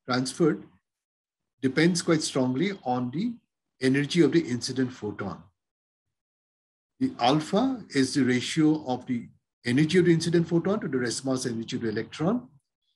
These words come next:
You can go and calculate that, look at it more leisurely as well. And you can calculate h nu prime and check that I've got my numbers correct. You'll get, uh, five point zero one K E V. Okay, five point one one becomes five point zero one K E V.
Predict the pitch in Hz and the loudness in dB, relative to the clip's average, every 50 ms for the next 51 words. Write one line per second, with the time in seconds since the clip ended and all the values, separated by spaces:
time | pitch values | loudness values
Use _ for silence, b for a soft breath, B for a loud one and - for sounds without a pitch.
0 | _ _ _ _ _ _ - 131 139 156 139 131 139 156 165 170 - - 143 127 | _ _ _ _ _ _ -2 0 2 2 2 4 4 4 4 4 2 2 0 0
1 | 127 - - 139 143 143 139 - - 135 123 151 226 277 - - - - _ _ | 0 -2 -2 0 2 2 2 0 -2 -2 -2 0 -2 -2 -4 -8 -16 -20 _ _
2 | _ _ _ _ _ _ 123 117 - 131 127 131 127 - 127 123 117 113 113 107 | _ _ _ _ _ _ -8 -4 -2 0 0 0 -2 -2 -2 -4 -2 -2 -2 -2
3 | - 151 143 147 151 139 143 - 131 131 131 147 180 175 - - _ _ _ _ | -2 -2 0 0 0 0 0 0 2 2 2 2 0 -2 -6 -12 _ _ _ _
4 | _ _ _ _ _ _ _ - 123 123 120 127 117 123 120 131 117 101 120 113 | _ _ _ _ _ _ _ -4 -2 -2 0 -2 -2 -2 -2 -2 -2 0 0 0
5 | 107 - 131 131 131 123 - 120 120 117 - - - 127 123 120 - - 120 117 | 0 0 2 2 2 2 0 -2 -4 -4 -4 -2 -2 0 0 -2 -2 -4 -2 0
6 | 117 120 139 185 196 196 160 - 120 113 107 - 127 113 - 123 113 113 113 107 | 0 2 2 2 0 0 -2 -4 -8 -8 -6 -4 -4 -2 -2 -2 -2 -2 -2 -4
7 | 104 110 107 - 120 110 101 104 101 98 113 117 113 - - 127 143 185 214 - | -4 -6 -6 -6 -6 -6 -4 -6 -4 -4 -4 -6 -6 -4 -2 0 0 0 0 -2
8 | - - _ _ _ b b b b b b b b b b _ _ _ _ - | -6 -14 _ _ _ b b b b b b b b b b _ _ _ _ 0
9 | 135 135 131 131 160 180 185 165 - 147 143 135 135 135 135 135 113 - - _ | 2 2 2 2 2 2 0 -2 -2 0 2 2 4 2 2 0 -2 -6 -12 _
10 | _ _ _ _ _ _ _ - 127 123 131 127 - 139 135 131 120 - 120 117 | _ _ _ _ _ _ _ -2 0 0 0 -2 0 2 2 2 2 0 0 0
11 | 120 123 117 113 127 160 170 170 - - 113 104 101 101 95 92 90 82 - _ | 0 0 -2 -2 -4 -4 -6 -6 -4 -4 -4 -4 -4 -6 -6 -8 -12 -16 -18 _
12 | _ _ _ _ _ _ _ _ _ - 185 170 - 135 123 120 123 - 127 127 | _ _ _ _ _ _ _ _ _ -8 -8 -6 -4 -2 -4 -2 0 0 0 0
13 | 117 110 117 117 120 117 127 127 123 113 117 - 117 107 104 - 117 101 95 95 | 0 0 0 0 0 0 0 0 0 -2 -4 -4 -6 -6 -8 -8 -8 -8 -8 -8
14 | 113 107 104 98 - 101 101 104 104 101 - - 101 101 101 104 - 202 247 233 | -8 -8 -8 -8 -6 -6 -6 -6 -8 -10 -10 -10 -10 -8 -8 -6 -4 -4 -4 -4
15 | - | -6